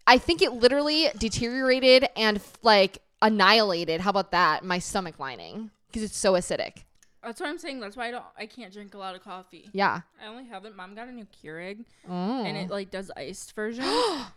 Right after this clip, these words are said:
Speaker 1: That sounds
Speaker 2: So I've been
Speaker 1: yummy.
Speaker 2: just trying it, and it's so
Speaker 1: Right.
Speaker 2: fun.
Speaker 1: Yeah, <laughs> it's so fun.
Speaker 2: <laughs> And I ran
Speaker 1: Coffee
Speaker 2: out
Speaker 1: is
Speaker 2: of
Speaker 1: different
Speaker 2: matcha.
Speaker 1: 'cause coffee's so watered down, and I think I just, it's like I built a tolerance <laughs> to, like,
Speaker 2: Cold.
Speaker 1: coffee, and then I hated regular iced coffee 'cause it was too watery.
Speaker 2: Yeah.
Speaker 1: 'Cause then you have cold brew, and it's so intense of a
Speaker 2: Yeah.
Speaker 1: flavor.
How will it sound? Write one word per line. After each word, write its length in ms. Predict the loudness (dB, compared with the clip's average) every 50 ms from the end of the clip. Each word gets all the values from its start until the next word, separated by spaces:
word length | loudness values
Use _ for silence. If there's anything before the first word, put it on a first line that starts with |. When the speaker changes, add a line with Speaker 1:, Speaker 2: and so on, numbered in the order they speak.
| _ _ _ _ -20 -20 -18
Speaker 1:
That 140 | -18 -14 -12
sounds 200 | -12 -12 -12 -12
Speaker 2:
So 80 | -14
I've 60 | -14
been 80 | -12 -10
Speaker 1:
yummy. 120 | -10 -10
Speaker 2:
just 200 | -10 -12 -14 -16
trying 300 | -18 -18 -18 -18 -18 -18
it, 100 | -20 -20
and 100 | -20 -20 -20
it's 100 | -20 -18
so 80 | -14 -10
Speaker 1:
Right. 240 | -10 -8 -8 -10 -12
Speaker 2:
fun. 260 | -14 -14 -14 -16 -16 -14 -10 -6
Speaker 1:
Yeah, 340 | -2 0 2 2 2 2
<laughs> 180 | 0 -2 -2 -4
it's 180 | -6 -6 -4 -4
so 180 | -4 -4 -6
fun. 300 | -6 -8 -6 -6 -6 -6
Speaker 2:
<laughs> 0 |
And 100 | -8 -10 -12
I 160 | -16 -16 -12
ran 80 | -2
Speaker 1:
Coffee 320 | 4 6 6 6 6 4 0
Speaker 2:
out 60 | -4
Speaker 1:
is 60 | -4 -4
Speaker 2:
of 40 | -4
Speaker 1:
different 200 | -4 -4 -4 -6
Speaker 2:
matcha. 40 | -6
Speaker 1:
'cause 80 | -8 -8
coffee's 380 | -6 -4 -4 -4 -2 -4 -6 -6
so 200 | -2 0 2 2
watered 360 | 4 4 4 4 2 0 -4 -2
down, 360 | -2 -2 0 0 -2 -2 -4
and 120 | -4 -4
I 60 | -4
think 200 | -4 -6 -6 -2
I 80 | -2 -2
just, 260 | -2 -2 -4 -4 -6 -14 -18 -20 -20 -20 -20 -20 -20 -20 -16 -14
it's 160 | -6 2 4
like 240 | 4 4 4 2 -2 0
I 80 | 0 2
built 200 | 4 2 2 2
a 60 | 0
tolerance 760 | -4 -6 -2 0 0 2 2 0 -2 -4 -6 -8 -10 -12 -10 -6
<laughs> 460 | -2 0 2 2 2 2 0 0 0
to, 160 | 2 2 4
like, 320 | 6 6 6 6 2 0
Speaker 2:
Cold. 80 | -8 -2
Speaker 1:
coffee, 320 | 2 2 2 2 0 -2
and 100 | -4 -2
then 80 | -2 -2
I 60 | -2
hated 480 | -2 -2 -2 -2 0 0 0 -2 0 -2
regular 340 | -2 -2 -2 -2 0 0 0
iced 260 | 0 -2 -6 -8 -4
coffee 240 | 0 0 0 -2 -4
'cause 120 | -8 -8
it 40 | -8
was 120 | -8 -10 -10
too 180 | -8 -4 0
watery. 420 | 2 4 4 2 2 -2 -8 -8 -10
Speaker 2:
Yeah. 200 | -12 -14 -14 -10 -8
Speaker 1:
'Cause 100 | -4 -2
then 120 | -2 0
you 60 | 0
have 100 | -2 -2
cold 260 | 0 2 2 2 4 4
brew, 140 | 2 0
and 80 | 0 0
it's 120 | -4 -6 -8
so 420 | -10 -10 -8 -4 -2 0 0 0 -2
intense 320 | -4 -6 -8 -8 -8 -10
of 80 | -12 -16
a 40 | -14
Speaker 2:
Yeah. 60 | -10
Speaker 1:
flavor. 520 | -8 -8 -8 -6 -4 -4 -2 -2 -2 -2